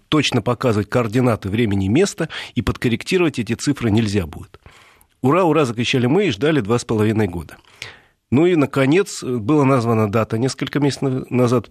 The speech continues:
С первого, э, ноября заработает в нескольких российских регионах. Честно говоря, я уже боялся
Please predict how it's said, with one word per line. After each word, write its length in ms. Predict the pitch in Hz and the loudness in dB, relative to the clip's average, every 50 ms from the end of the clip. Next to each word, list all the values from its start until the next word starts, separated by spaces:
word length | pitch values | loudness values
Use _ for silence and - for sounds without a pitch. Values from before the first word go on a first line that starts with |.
| _ - - | _ -12 -12
С 120 | - - | -10 -6
первого, 460 | - - 147 147 131 123 110 107 104 - - _ - - - - - - - - _ _ _ _ | -2 0 2 2 2 2 0 -2 -2 -4 -8 _ -20 -20 -20 -20 -20 -20 -20 -20 _ _ _ _
э, 320 | 120 113 110 107 104 98 - - _ _ | 0 2 2 2 0 -2 -4 -8 _ _
ноября 560 | - 101 107 113 113 101 131 180 202 190 156 | -4 0 0 0 2 2 0 0 0 0 -2
заработает 600 | 127 104 120 120 113 110 143 175 165 170 156 143 - | -2 -2 0 0 0 0 0 0 0 0 -2 -2 -2
в 100 | 113 98 | -2 0
нескольких 500 | 120 156 151 - - 110 - - - - | 0 0 0 -2 -4 -8 -8 -8 -4 -2
российских 440 | 110 101 - 135 120 - - - - | -2 -2 0 -2 -4 -6 -8 -10 -8
регионах. 400 | 110 98 104 101 90 80 - - | -4 0 0 0 0 -2 -4 -4
Честно 260 | - 170 160 - 123 | -4 -2 -2 -2 -2
говоря, 220 | 95 107 113 143 | 0 0 2 2
я 60 | 139 | 2
уже 140 | 123 98 101 | 2 0 0
боялся 480 | 98 110 120 117 101 87 - - - | 0 0 0 0 -2 -4 -6 -12 -14